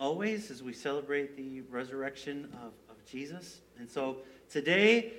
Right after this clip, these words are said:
as we just have a few weeks left in the book of Mark, let's go ahead and jump right into Mark chapter fourteen. And if you don't have a physical Bible of your own, you're welcome to take one from the bookshelf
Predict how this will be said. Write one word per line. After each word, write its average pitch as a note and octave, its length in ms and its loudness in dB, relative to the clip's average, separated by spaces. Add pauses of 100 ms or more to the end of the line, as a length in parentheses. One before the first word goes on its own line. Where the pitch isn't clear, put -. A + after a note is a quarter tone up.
(120)
as D3+ 140 2
we D#3 100 0
just E3 200 0
have E3+ 160 6
a C3+ 40 2
few F3 220 -8
weeks F3+ 260 -6
left E3 460 0
in D3 140 0
the C#3 60 -2
book D3 220 -2
of B2+ 60 -6
Mark, C#3 260 0
let's C#3+ 140 -8
go D#3+ 140 -2
ahead C#3+ 200 2
and B2+ 160 -2
jump C#3+ 320 0 (400)
right D#3 260 10
into E3+ 720 4
Mark D#3+ 440 6
chapter D#3+ 460 2
fourteen. F3+ 1000 0 (380)
And E3+ 240 6
if E3 160 2
you E3 80 -2
don't F3+ 200 4
have F#3 520 6
a E3+ 320 4
physical F3 300 -4
Bible E3+ 260 10
of D#3 80 2
your D3+ 140 0
own, E3+ 180 2
you're D#3 160 0
welcome D3 300 2
to - 160 -8
take D3+ 240 4
one D#3 260 0
from D3 220 0
the C3+ 80 2
bookshelf E3+ 500 0